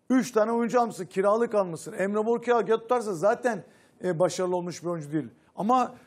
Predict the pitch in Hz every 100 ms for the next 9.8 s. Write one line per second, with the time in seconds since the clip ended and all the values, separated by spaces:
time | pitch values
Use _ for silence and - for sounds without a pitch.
0 | _ _ - 139 175 190 170 202 254 254
1 | - - 165 208 196 185 165 202 196 196
2 | 190 202 220 190 190 170 202 247 196 180
3 | 247 262 233 180 - - _ _ - 151
4 | 202 226 156 190 208 190 196 180 202 233
5 | 262 240 131 - _ _ - 160 156 196
6 | 208 214 214 214 214 208 196 208 226 208
7 | - - 139 165 226 247 233 185 180 165
8 | 151 139 - 180 240 233 196 165 165 165
9 | 185 185 196 185 180 190 226 165